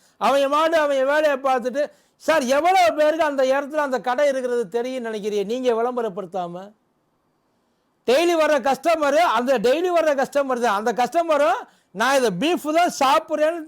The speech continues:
நினைச்சு தான் சாப்பிட்டு போறான். அவன் ஒண்ணு வேற ஏதோ ஒரு இதை வந்து நம்ம இது பிரசாதம், கோவில் பிரசாதம்னு சொல்லிட்டு அங்க உட்கார்ந்து அவன் சாப்பிட்டு போகல. அவனுக்கு உண்டானது அது, எல்லாருக்கும் பொதுவானதை நம்ம சார், இதுல எல்லாம் பிரிவினை பார்த்துக்கிட்டு உட்கார்ந்துருப்பாங்களா சார்?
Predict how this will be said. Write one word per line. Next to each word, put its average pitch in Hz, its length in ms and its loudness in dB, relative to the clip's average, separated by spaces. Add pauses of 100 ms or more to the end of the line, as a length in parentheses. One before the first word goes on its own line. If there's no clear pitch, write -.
நினைச்சு 302 380 -2
தான் 339 180 2
சாப்பிட்டு 262 340 0
போறான். 175 300 -4 (880)
அவன் 320 340 2
ஒண்ணு 339 180 0
வேற 330 380 2
ஏதோ 330 300 4
ஒரு 330 160 2
இதை 311 200 2
வந்து 302 260 -2
நம்ம 247 380 0 (220)
இது 294 300 0 (600)
பிரசாதம், 285 580 2
கோவில் 311 420 2
பிரசாதம்னு 269 460 -2
சொல்லிட்டு 254 200 -4
அங்க 240 180 -2
உட்கார்ந்து 254 260 -4
அவன் 214 180 -6
சாப்பிட்டு 202 320 -4
போகல. 170 440 -8 (500)
அவனுக்கு 233 480 -6
உண்டானது 285 560 -4
அது, 117 180 -18 (640)
எல்லாருக்கும் 320 680 0
பொதுவானதை 311 600 0
நம்ம 254 240 -2
சார், 254 140 0
இதுல 320 380 0
எல்லாம் 339 240 2
பிரிவினை 320 360 -2
பார்த்துக்கிட்டு 254 460 -2
உட்கார்ந்துருப்பாங்களா 185 680 -4
சார்? 165 540 -6